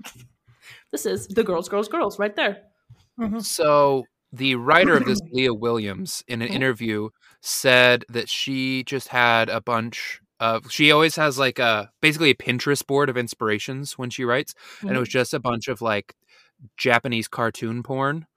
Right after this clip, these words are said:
Speaker 3: when she wrote this.
Speaker 1: Amazing.
Speaker 3: She is like, it was a bunch of hentai. It was, like, all she was looking at when she wrote this book.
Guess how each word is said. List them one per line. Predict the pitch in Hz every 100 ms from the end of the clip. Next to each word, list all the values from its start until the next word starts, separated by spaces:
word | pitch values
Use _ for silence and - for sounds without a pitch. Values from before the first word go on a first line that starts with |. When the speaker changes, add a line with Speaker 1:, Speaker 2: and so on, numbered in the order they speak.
| _ _ _ _
Speaker 3:
when | 131 143
she | -
wrote | 147 147 151
this. | 160 175 190
Speaker 1:
Amazing. | 294 294 175 180 - _
Speaker 3:
She | - 135
is | 135 -
like, | 135 120 131
it | 139
was | 139 127
a | 117 _ _ _ _ _ 131 -
bunch | - 156 160 175 - -
of | 127 117
hentai. | 107 98 104 92 95 117 _ -
It |
was, | 123 107
like, | 120 117 113 - _ _
all | 120 123 123
she | 139
was | 117
looking | 117 117
at | 110 107 _ _ _ _
when | 120 117
she | -
wrote | 110 107
this | 113 -
book. | - 107 -